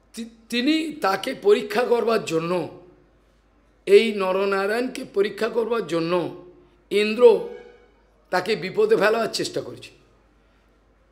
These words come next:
কারণ ইন্দ্র দেখছে, ইন্দ্র দেখছেন, এই যে তপস্যা করছে, এ তো আমার স্বর্গরাজ্য নিয়ে নেবে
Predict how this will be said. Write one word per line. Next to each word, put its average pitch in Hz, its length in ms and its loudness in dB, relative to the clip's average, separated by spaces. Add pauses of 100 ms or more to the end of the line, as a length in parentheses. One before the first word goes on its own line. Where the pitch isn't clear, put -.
(260)
কারণ 254 420 4
ইন্দ্র 202 380 -4
দেখছে, 156 520 -2 (800)
ইন্দ্র 220 340 -2
দেখছেন, 226 520 4 (440)
এই 214 200 -6
যে 240 120 -6
তপস্যা 196 500 -4
করছে, - 460 -8 (600)
এ 233 120 2
তো 240 140 -2
আমার 277 260 2
স্বর্গরাজ্য 254 680 -2 (240)
নিয়ে 262 220 -2
নেবে 196 500 -2